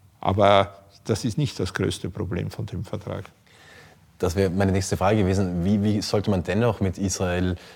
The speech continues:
Speaker 2: Indien, Pakistan und Nordkorea, oder wie kann man damit umgehen, dass sie außerhalb des Vertrages stehen und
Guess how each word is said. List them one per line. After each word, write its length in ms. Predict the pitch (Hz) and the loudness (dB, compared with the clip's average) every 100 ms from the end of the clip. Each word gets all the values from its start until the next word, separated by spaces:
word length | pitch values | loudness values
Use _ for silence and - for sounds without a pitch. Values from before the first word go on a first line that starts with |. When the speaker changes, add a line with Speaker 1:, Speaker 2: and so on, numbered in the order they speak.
| - | -2
Speaker 2:
Indien, 320 | 95 92 90 | 2 4 4
Pakistan 480 | 82 85 95 - 87 | 2 0 -2 -2 -2
und 120 | 87 | -2
Nordkorea, 420 | 87 85 90 87 | -4 -4 -2 -2
oder 100 | 82 | -2
wie 60 | 82 | -4
kann 260 | - 92 | -6 -4
man 340 | 110 98 90 76 | -2 -2 -4 -4
damit 320 | 85 85 - | -6 -6 -6
umgehen, 600 | 104 107 73 76 80 78 | -2 -2 -2 -4 -4 -6
dass 260 | 80 78 - | -8 -10 -10
sie 100 | - | -8
außerhalb 380 | 85 - 85 | -8 -6 -8
des 140 | - 82 | -8 -8
Vertrages 500 | 82 - 76 80 80 | -8 -4 -4 -4 -8
stehen 400 | - 80 80 82 | -8 -8 -6 -6
und 240 | 80 76 | -8 -10